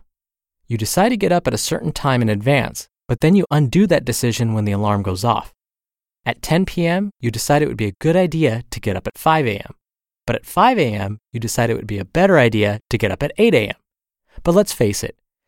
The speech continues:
you know the ten P M decision is the one you really want implemented, if only you could get your five A M self to go along with it. Now, some people, upon encountering this conundrum, will conclude that they simply need more discipline.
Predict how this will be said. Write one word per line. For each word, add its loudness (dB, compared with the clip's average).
you 4
know 6
the 2
ten 0
P -2
M 2
decision 0
is 0
the 0
one 2
you -2
really 4
want -2
implemented, -6
if -12
only 2
you -4
could -8
get -6
your -10
five 0
A 4
M 0
self 0
to -6
go 6
along 0
with 2
it. -12
Now, -8
some 2
people, -4
upon 0
encountering 0
this -4
conundrum, -2
will 2
conclude 0
that -6
they -6
simply -2
need 2
more -2
discipline. -2